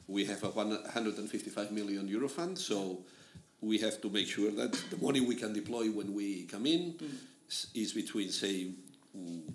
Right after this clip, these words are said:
Speaker 1: one to four million.
Speaker 2: Right, right. Huh. And, and how many companies are you in touch with, uh, in, uh, say, a year, a normal year for you?
Speaker 1: Uh, it's, it's hard to,
Speaker 2: It's
Speaker 1: it,
Speaker 2: hard.
Speaker 1: it depends on how you define contact,
Speaker 2: Yeah.
Speaker 1: but, uh,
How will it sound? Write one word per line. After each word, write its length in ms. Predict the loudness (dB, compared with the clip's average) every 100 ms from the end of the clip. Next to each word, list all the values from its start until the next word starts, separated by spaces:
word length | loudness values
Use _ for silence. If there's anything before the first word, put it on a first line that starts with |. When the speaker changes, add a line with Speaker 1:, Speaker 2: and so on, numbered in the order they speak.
| -8
Speaker 1:
one 260 | 0 0 0
to 80 |
four 180 | -4 -4
million. 300 | -4 -6 -10 -14 -10
Speaker 2:
Right, 240 | -8 -8 -12 -12
right. 160 | -12 -12 -12 -8
Huh. 60 | -8 -4
And, 140 | -4
and 160 | -2 0
how 140 | 2
many 200 | 4 4
companies 320 | 2 4 2 4
are 100 | 2
you 140 | 2
in 80 | 0
touch 200 | 0 -2
with, 240 | -4 -8 -8
uh, 220 | -8 -6
in, 140 | -8
uh, 220 | -8 -10 -12
say, 260 | -8 -2 0
a 20 |
year, 220 | 0 -2 -4
a 40 |
normal 320 | -4 -2 0 0
year 280 | 0 -2 -4 -8
for 80 |
you? 200 | -6 -6 -6
Speaker 1:
Uh, 180 | 2 4
it's, 200 | 6 2
it's 180 | 2 2
hard 220 | 4 2
to, 340 | 4 4 4 0
Speaker 2:
It's 120 | 0
Speaker 1:
it, 60 | 4
Speaker 2:
hard. 200 | 8 10
Speaker 1:
it 100 | 10
depends 240 | 8 6
on 100 | 4
how 140 | 4 4
you 120 | 6
define 380 | 4 2 -2 0
contact, 560 | 0 0 -2 -6 -10 -2
Speaker 2:
Yeah. 160 | 2 2 0 -10 -16 -20 -20 -20 _
Speaker 1:
but, 60 | -6
uh, 400 | -4 -4 -4 -6